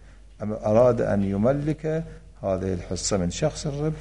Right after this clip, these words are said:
فالصحيح حينئذ البطلان. القول الثاني، القول الثالث، ل-، لأن دليل الانعتاق يكون حينئذ بأحد البيانات الثلاثة المتقدمة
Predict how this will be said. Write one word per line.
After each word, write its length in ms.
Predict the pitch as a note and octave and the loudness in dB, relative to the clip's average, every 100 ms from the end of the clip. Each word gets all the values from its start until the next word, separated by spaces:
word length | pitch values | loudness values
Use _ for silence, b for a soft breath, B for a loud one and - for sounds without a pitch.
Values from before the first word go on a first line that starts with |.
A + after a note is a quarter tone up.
| - | -12
فالصحيح 540 | - - D2+ G2+ A2 | -12 -8 -6 -4 -6
حينئذ 340 | E2 E2 F#2 C3 | -6 -4 -4 -4
البطلان. 840 | - F#2+ F2 E2+ F#2+ F#2+ F2+ E2+ | -6 -4 -4 -6 -2 0 2 0
القول 360 | F2 - F2 | -4 -6 -6
الثاني، 680 | E2 - E2+ E2 F2+ F2+ E2 - b b - | -6 -10 -10 -6 -4 -2 -2 -6 b b -14
القول 420 | F2 - G2 F#2 | -14 -6 -4 -4
الثالث، 600 | F2 - F2 E2+ F#2+ E2+ - b b b - | -6 -6 -6 -2 -2 -2 -10 b b b -16
ل-، 320 | E2+ F#2 F2+ - | -6 -2 -2 -2
لأن 460 | F#2+ F#2+ F#2+ F2+ E2+ | -4 -2 0 2 0
دليل 360 | F2 F#2+ G2 F2 | 0 0 0 -2
الانعتاق 640 | F2 E2 D#2 E2+ F#2+ F2+ E2 | -4 -6 -10 -10 -8 -8 -8
يكون 480 | D#2+ - F#2+ F2 E2 | -16 -12 -10 -10 -10
حينئذ 420 | F2 E2+ E2+ E2+ | -10 -8 -8 -6
بأحد 480 | E2+ D#2+ F#2+ F#2+ E2+ | -6 -6 -6 -6 -8
البيانات 560 | E2+ E2+ E2+ E2+ F2+ E2+ | -8 -6 -4 -4 -4 -6
الثلاثة 560 | E2 - E2+ E2+ E2 F2+ | -12 -14 -10 -8 -8 -10
المتقدمة 800 | E2+ E2 E2+ E2+ E2 F2 G#2 | -10 -10 -12 -12 -8 -4 -2